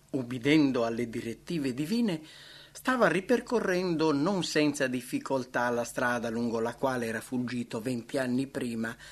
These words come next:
con molto timore. Il suo peccato, l'inganno nei confronti di suo padre,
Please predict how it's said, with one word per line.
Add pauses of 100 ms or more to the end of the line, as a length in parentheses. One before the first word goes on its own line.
(220)
con
molto
timore. (1120)
Il
suo
peccato,
l'inganno
nei
confronti
di
suo
padre,